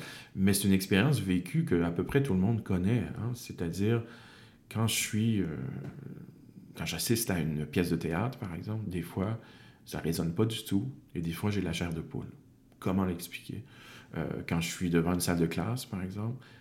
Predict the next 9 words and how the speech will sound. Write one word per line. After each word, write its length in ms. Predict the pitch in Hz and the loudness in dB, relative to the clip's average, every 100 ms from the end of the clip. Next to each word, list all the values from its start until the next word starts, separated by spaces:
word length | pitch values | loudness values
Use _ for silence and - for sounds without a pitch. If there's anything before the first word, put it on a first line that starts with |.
| - | -14
des 220 | 87 92 90 | 0 0 0
fois, 360 | - 101 101 - | 0 0 0 -2
j'ai 580 | 92 92 87 85 87 85 - - - | -4 -2 0 2 2 -2 -8 -14 -2
des 140 | 87 | 0
regards 460 | 82 82 82 82 82 | 2 2 2 2 0
apathiques, 640 | 82 78 - 120 - - - - - - 90 | 0 -2 0 -2 -4 -18 -20 -20 -20 -10 -2
et 60 | |
des 160 | 82 87 | 4 4
fois, 480 | 87 98 104 117 | 4 4 4 2